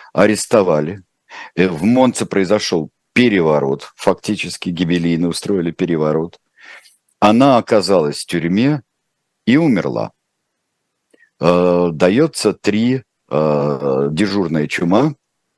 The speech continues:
э, дежурная чума,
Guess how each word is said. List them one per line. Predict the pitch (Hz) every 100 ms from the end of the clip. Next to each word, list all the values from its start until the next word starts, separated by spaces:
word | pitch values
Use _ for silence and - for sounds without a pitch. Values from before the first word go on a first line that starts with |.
| _ _ _ _ _ _ - - _
э, | 67 82
дежурная | 80 98 101 95 82 78
чума, | 76 - 78 98 147